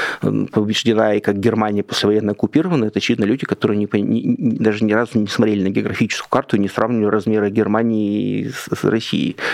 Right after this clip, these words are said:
что это просто физически невозможно. Россия не может, не смогла оккупировать Украину, которая ее меньше и которая территориально меньше и по популяции. Представить себе, как, каким образом возможна оккупация России,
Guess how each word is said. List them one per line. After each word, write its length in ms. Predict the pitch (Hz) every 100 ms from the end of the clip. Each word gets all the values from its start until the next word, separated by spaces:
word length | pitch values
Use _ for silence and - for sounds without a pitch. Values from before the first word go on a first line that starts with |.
| -
что 140 | -
это 140 | 185 -
просто 240 | 110 -
физически 480 | - 117 - - -
невозможно. 540 | 92 98 95 87 - - - -
Россия 440 | 110 107 202 156
не 80 | 113
может, 380 | 113 104 92 - - - -
не 140 | 113
смогла 440 | - 117 113 117 98
оккупировать 540 | - 113 113 98 -
Украину, 440 | 107 - 147 180
которая 340 | - 113 110 107
ее 160 | 107 104
меньше 480 | 107 139 170 -
и 40 | 107
которая 320 | 98 - 104
территориально 560 | - 135 - 156 165 95
меньше 480 | 104 95 - -
и 80 | -
по 180 | - 107
популяции. 640 | 117 - 131 - - - - - -
Представить 420 | 107 - 139 123
себе, 240 | - 107
как, 200 | - 117 -
каким 320 | - - 123
образом 340 | 113 107 101 107
возможна 440 | 113 120 104 104
оккупация 720 | 98 110 107 98 - 92 95
России, 480 | 104 98 151 185